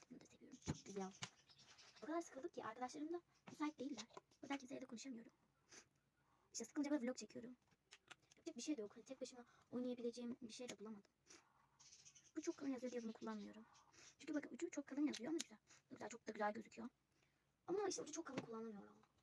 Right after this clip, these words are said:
Ben bazen bu fosforlu kalemleri yazı yazarken de kullanıyorum. Uçları şöyle sivri olduğu için burası yazıyor. Bu bununla aynı zaten. Aynısından bir tane daha var. Ama ikisi de gerçekten farklı yazıyor. Aynı marka ama farklı yazıyor. Bak şuraya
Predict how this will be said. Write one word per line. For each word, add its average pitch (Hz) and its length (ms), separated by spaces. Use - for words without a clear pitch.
Ben 233 80
bazen 277 140
bu 262 40
fosforlu 262 260
kalemleri 262 240
yazı 254 140
yazarken 254 300
de 185 60
kullanıyorum. 208 400
Uçları - 240
şöyle 208 220
sivri 214 200
olduğu 208 120
için 220 160
burası 208 160
yazıyor. 214 120
Bu 403 80
bununla 392 200
aynı 349 220
zaten. 208 220
Aynısından 247 220
bir - 40
tane 226 140
daha 226 80
var. - 140
Ama - 100
ikisi - 120
de 370 60
gerçekten 311 340
farklı 262 200
yazıyor. 208 180
Aynı 285 180
marka 240 240
ama 359 120
farklı 240 220
yazıyor. 196 240
Bak 214 140
şuraya 220 220